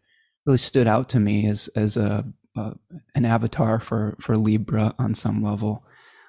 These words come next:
Um, w-, when I was studying Libra, it came to my attention that Mot is not just a goddess of justice, of fairness, but Mot was a concept in, um,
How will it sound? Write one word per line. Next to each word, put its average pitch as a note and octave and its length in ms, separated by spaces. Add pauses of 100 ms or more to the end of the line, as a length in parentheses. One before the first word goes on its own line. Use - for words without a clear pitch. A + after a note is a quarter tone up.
(140)
Um, G#2+ 480 (560)
w-, C#3 200 (140)
when D3+ 240
I F3 80
was F#3+ 140
studying E3+ 640
Libra, A2 460 (800)
it D3 160
came D#3 480 (100)
to - 120
my B2+ 160
attention A2+ 500
that - 120
Mot B2 320
is A#2 120
not B2 200
just A#2+ 280
a A2+ 60
goddess G#2 560 (120)
of A2 180
justice, - 680 (220)
of G#2 220
fairness, G2+ 680 (460)
but C3+ 260
Mot D#3+ 320
was C#3+ 160
a G#2+ 80
concept - 920 (100)
in, G2 460 (160)
um, G2+ 460